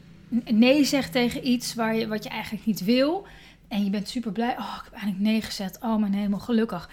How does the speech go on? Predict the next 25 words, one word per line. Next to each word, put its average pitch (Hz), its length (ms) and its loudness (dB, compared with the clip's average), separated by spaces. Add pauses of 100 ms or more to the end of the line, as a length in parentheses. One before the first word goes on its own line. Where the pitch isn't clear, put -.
(140)
Maar 220 140 0
dan 247 360 4 (120)
krijg 214 300 2
je 202 120 -4
vaak 208 320 -2
te 208 160 -4
dealen 208 380 2
met 208 360 -4 (260)
dat 208 180 -6
stemmetje 226 520 0
wat 208 160 -8
zegt, 202 260 -6
"Nou, 220 300 2 (340)
ach, - 380 -14
ja, 214 120 -6
toch 220 160 -6
wel 226 120 -6
even 208 260 -6
dat 202 160 -8
of 196 100 -14
dat 214 200 -4
voor 214 160 -4
die 220 260 2
kunnen 190 260 -2
doen. 175 300 -4